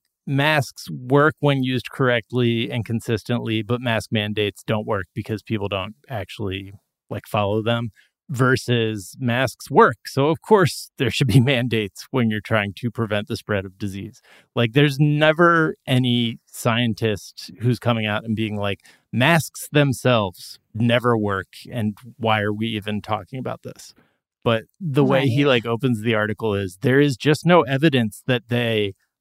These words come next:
Speaker 1: masks, make any difference. Full stop." And I don't know.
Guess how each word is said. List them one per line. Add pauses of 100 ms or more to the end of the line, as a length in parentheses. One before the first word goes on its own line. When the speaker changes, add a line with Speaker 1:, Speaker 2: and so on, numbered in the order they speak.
Speaker 1:
masks, (100)
make
any
difference. (200)
Full
stop." (760)
And (800)
I
don't
know.